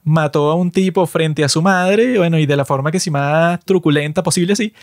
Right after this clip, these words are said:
Y justo ahí, cuando el tipo, bueno, estaba que sí sin opciones, pues, o sea, sin plata, mató a alguien, le estaban que sí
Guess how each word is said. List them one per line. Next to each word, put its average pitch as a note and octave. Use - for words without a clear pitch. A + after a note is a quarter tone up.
Y D#3
justo E3+
ahí, A#3
cuando A#3
el D3
tipo, C#3+
bueno, D#3+
estaba C3+
que F3
sí E3+
sin D3
opciones, D3+
pues, C3
o B2
sea, B2+
sin B2
plata, D3+
mató C#3
a C3+
alguien, D3
le C3
estaban B2
que D3+
sí C3